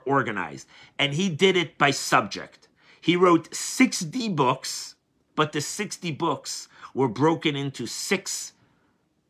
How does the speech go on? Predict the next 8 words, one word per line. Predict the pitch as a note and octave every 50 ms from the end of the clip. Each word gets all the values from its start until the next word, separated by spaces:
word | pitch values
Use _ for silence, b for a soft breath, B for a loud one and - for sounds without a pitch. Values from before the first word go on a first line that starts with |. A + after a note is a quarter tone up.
| _ _ _ _ _
tractates, | - - - F#3 D#3+ C#3+ - - - A#2+ F#2 E2 - -
let's | G#2+ F#2+ - -
call | - - G2+ D#2+ C2 A#1
it. | - _ B B B B B B
The | - C#3+ D3
first | - - G#3 A3+ A3+ G#3+ - -
one | E3 D#3 D3 C#3 C#3 E3 F#3+ - - _ _ _ _ _ _ _ _ _ _ _ _ _ _ _ _ _ -
is | C#3+ D3+ D3 C3+ A#2 G2+ F2 - - - -